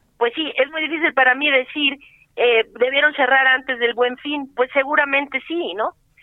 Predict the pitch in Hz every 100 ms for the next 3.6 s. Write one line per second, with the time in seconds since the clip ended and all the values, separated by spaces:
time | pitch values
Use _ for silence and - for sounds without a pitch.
0 | - 254 254 247 254 262 269 294 311 _
1 | _ _ _ - 226 220 220 269 339 311
2 | 262 247 233 254 277 269 - 208 240 254
3 | 254 - 240 247 233 254